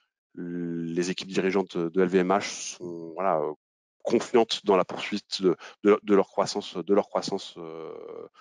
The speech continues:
euh, actuelle. Et donc, on a un titre qui s'appré-, qui s'apprécie fortement. Donc, comme je vous le disais, sur L V M H, je suis un petit peu moins catégorique. Par contre, c'est vrai que si on devait avoir,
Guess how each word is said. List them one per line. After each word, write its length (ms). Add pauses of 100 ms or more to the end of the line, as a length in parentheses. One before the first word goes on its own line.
(240)
euh, 340
actuelle. 380
Et 100
donc, 200
on 100
a 160 (280)
un 80
titre 280
qui 120
s'appré-, 460
qui 120
s'apprécie 380
fortement. 360
Donc, 140 (400)
comme 160
je 60
vous 80
le 60
disais, 100
sur 200
L 100
V 480
M 140
H, 60
je 80
suis 100
un 100 (140)
petit 100
peu 100
moins 160
catégorique. 600 (220)
Par 140
contre, 180
c'est 60
vrai 100
que 100
si 200
on 80
devait 140
avoir, 440